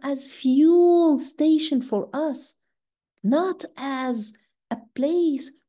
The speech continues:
where we will be misled. We ask Allah subhanahu wa ta'ala to, to give us just the needed fuel that will help us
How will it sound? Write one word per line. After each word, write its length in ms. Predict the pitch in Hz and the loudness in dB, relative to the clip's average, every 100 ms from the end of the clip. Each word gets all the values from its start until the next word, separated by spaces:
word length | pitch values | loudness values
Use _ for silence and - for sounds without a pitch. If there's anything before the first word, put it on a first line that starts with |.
| - | -6
where 500 | 190 285 285 269 254 - _ _ - | -2 0 0 -2 -4 -14 _ _ -12
we 400 | 190 294 339 311 | -6 -2 0 0
will 240 | 269 240 | -2 -4
be 260 | 180 240 269 | -4 -4 -4
misled. 760 | 247 - - 220 277 269 170 _ _ _ _ _ _ _ _ _ _ _ _ _ _ _ _ _ _ _ _ _ _ _ _ _ _ _ | -6 -8 -8 -8 -6 -8 -10 _ _ _ _ _ _ _ _ _ _ _ _ _ _ _ _ _ _ _ _ _ _ _ _ _ _ _
We 220 | 202 320 | 0 0
ask 420 | 302 359 381 - - | 0 -4 -6 -10 -6
Allah 500 | 302 302 320 370 359 | -4 -4 -4 -4 -6
subhanahu 760 | - 285 262 - 294 381 381 277 | -8 -10 -10 -10 -8 -6 -6 -8
wa 240 | 240 240 | -8 -8
ta'ala 680 | 240 233 240 311 339 294 262 254 - _ - | -10 -12 -12 -10 -6 -8 -10 -14 -20 _ -8
to, 360 | 277 269 254 - _ | -4 -4 -6 -14 _
to 100 | - | -18
give 240 | 233 - 392 453 | -12 -8 -8 -8
us 160 | - 208 | -10 -12
just 380 | 202 349 370 - 247 | -6 -6 -6 -8 -6
the 80 | 302 | -2
needed 920 | 294 285 302 359 392 381 254 190 196 | 0 0 0 0 2 2 0 -4 -6
fuel 840 | - 202 190 254 277 277 254 226 170 | -8 -4 0 2 2 0 0 -2 -2
that 240 | 214 196 | -6 -8
will 180 | - 196 | -8 -8
help 360 | 160 226 254 254 | -8 -10 -10 -12
us 160 | 185 - | -16 -16